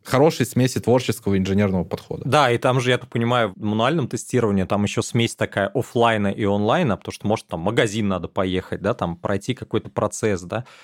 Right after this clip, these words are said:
Speaker 2: Поэтому здесь согласен, искусственный интеллект не поедет.
Speaker 1: Не поедет, да. Пиццу развозить, чтобы посмотреть, как курьерское приложение работает, не поедет.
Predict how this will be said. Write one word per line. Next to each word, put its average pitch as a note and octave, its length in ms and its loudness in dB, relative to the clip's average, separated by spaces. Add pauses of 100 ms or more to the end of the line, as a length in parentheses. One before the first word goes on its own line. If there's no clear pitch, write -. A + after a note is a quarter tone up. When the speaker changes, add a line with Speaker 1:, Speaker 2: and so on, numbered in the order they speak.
(160)
Speaker 2:
Поэтому A2 400 0
здесь A2 240 0 (120)
согласен, A#2+ 640 0
искусственный A#2 420 -4
интеллект A2 480 -2
не G2+ 260 -2
поедет. G2+ 420 -2
Speaker 1:
Не G#2+ 100 2
поедет, A2+ 400 2
да. G2+ 200 2
Пиццу A#2+ 380 0
развозить, A2 440 2
чтобы - 200 -4
посмотреть, G#2 300 -2
как F#2 100 -4
курьерское G#2 420 0
приложение A#2 440 2
работает, G#2+ 440 -2
не G2+ 100 0
поедет. G2 420 -2